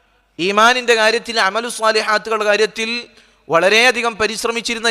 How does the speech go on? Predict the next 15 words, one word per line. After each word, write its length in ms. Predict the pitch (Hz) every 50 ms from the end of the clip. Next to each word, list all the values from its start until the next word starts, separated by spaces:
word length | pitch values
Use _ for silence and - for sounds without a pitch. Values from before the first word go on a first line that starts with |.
| 214 214
ആളുകളാണ്. 460 | 226 233 233 226 214 190 151 123 90 - - _ _ _ _ _ _ _ _ _
ഇല്ലേ, 120 | - 156
ഇപ്പോൾ 120 | 156 160 151 147
വിശുദ്ധ 240 | 139 - 170 170 196 190
ഖുർആനിൻ്റെ 440 | 190 185 190 185 185 185 196 190 196 175 180
പാരായണം 500 | 170 165 170 175 175 180 185 185 185 180 -
ചെയ്യൽ, 240 | 170 165 160 156 147 143 139
അത് 80 | 151 160 156
റമദാനിൻ്റെ 560 | 147 143 151 156 160 165 170 175 175 175 185 185 175
കാര്യത്തിൽ 320 | 170 165 175 170 - 175 175
നമ്മളൊന്ന് 260 | 170 165 170 165 160 151
എടുത്തു 180 | 147 127 - 160
നോക്കിയാൽ 260 | 147 - 151 139 131 120
മതി. 180 | 113 101 104 98 - _ _ _ _ _ _ _ _ _ _
ഓരോ 260 | - 139 160 170 180